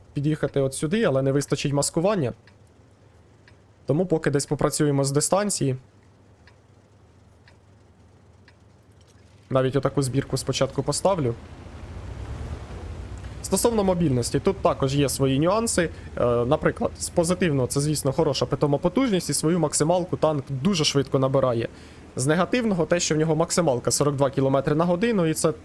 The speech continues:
такий собі показник, який, ну, в сучасних реаліях мають уже багато важких танків, тому сюди турбіна просто must have, і, відповідно,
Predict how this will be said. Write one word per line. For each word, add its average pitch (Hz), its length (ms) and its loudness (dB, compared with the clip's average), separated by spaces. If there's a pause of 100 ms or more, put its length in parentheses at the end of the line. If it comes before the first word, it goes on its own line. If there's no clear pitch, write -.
(320)
такий 185 240 0
собі 160 240 0
показник, 175 540 0
який, 151 340 2 (2250)
ну, - 60 -4
в 180 60 -4
сучасних 170 500 0
реаліях 160 440 2
мають 147 280 2
уже 143 160 2
багато 139 360 0
важких 143 360 0
танків, 120 360 0
тому 180 240 0
сюди 147 220 0
турбіна 147 440 2
просто 135 360 0
must 143 300 0
have, 220 240 0
і, 160 180 2
відповідно, 147 600 0